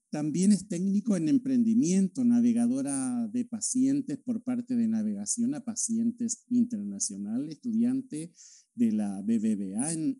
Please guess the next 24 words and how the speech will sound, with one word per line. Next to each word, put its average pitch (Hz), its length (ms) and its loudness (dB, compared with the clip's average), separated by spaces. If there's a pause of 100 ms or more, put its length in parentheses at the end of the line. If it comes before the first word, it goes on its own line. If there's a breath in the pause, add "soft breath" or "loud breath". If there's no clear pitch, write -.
(140)
en 110 540 0
administración. 135 1120 0 (280 soft breath)
Además, 127 680 2
es 120 220 -4
estudiante 120 800 0 (200)
máster 113 600 0
de 101 180 -6
vida 139 320 2
y 113 120 6
empresarial. 139 1000 0 (480 soft breath)
Es 190 240 4
locutora 151 680 2
de 117 100 0
un 156 180 0
programa 123 480 2
de 120 140 4
radio, 156 720 -2
Gracia 123 600 -4
sobre 127 440 -2
Gracia, 135 580 -2 (300 soft breath)
defensora 160 680 -2
de 143 120 0
la 120 100 2
vida 98 340 -12